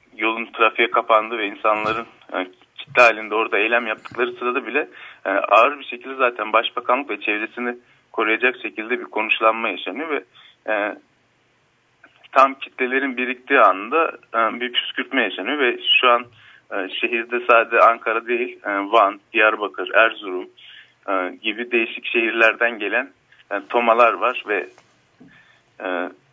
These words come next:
olağanüstü hal döneminde gördüğümüz o değişik renkteki ve özel timler tarafından kullanılan akrep denilen araçlar var ve bir yandan helikopterler uçuyor tepemizde çok apartmanlara yakın seviyede.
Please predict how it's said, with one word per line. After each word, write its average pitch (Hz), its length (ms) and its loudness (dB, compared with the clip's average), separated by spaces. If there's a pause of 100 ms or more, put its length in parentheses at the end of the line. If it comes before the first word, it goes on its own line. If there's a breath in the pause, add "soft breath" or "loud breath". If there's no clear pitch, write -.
(400)
olağanüstü 117 580 4
hal 113 160 6
döneminde 117 380 -4
gördüğümüz 110 500 -4
o 95 200 0 (440)
değişik 107 360 -2
renkteki 117 640 -2
ve 95 120 -2
özel 101 280 2
timler 113 400 -2
tarafından 104 480 -2
kullanılan 107 480 -2
akrep 107 360 2 (560 soft breath)
denilen 101 260 0
araçlar 98 800 0 (120)
var 117 200 4
ve 117 160 0 (640 soft breath)
bir 120 60 2
yandan 113 320 4
helikopterler 117 760 0
uçuyor 98 300 -10
tepemizde 95 580 -10
çok 92 220 -6
apartmanlara 98 580 -2
yakın 101 340 -6
seviyede. 95 460 -6